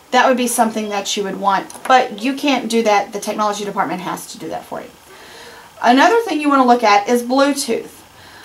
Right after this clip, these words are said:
If you have Bluetooth available, um, in your car, this might be something you'd wanna use, because you could Bluetooth, uh, your iTunes music from your iPad to your car.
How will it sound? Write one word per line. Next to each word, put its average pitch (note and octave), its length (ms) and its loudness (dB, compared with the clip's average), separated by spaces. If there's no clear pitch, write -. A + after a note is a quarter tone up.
If C4 260 4
you D4+ 180 0
have D4 280 2
Bluetooth C4+ 540 0
available, A#3+ 960 6
um, G3 500 2
in G#3 140 -2
your F#3 140 -4
car, A3 640 4
this A#3 240 0
might B3 180 0
be B3 60 2
something A#3+ 340 0
you'd A#3 120 2
wanna A3+ 180 2
use, A#3+ 320 -2
because B3 320 -2
you A#3 80 -2
could G3+ 140 -2
Bluetooth, A#3+ 680 0
uh, G3 260 2
your F#3+ 200 -2
iTunes A#3 540 2
music G#3+ 300 -4
from G#3 160 -10
your F#3 120 -6
iPad F#3 440 -2
to - 120 -6
your G3+ 80 -4
car. F#3+ 400 -4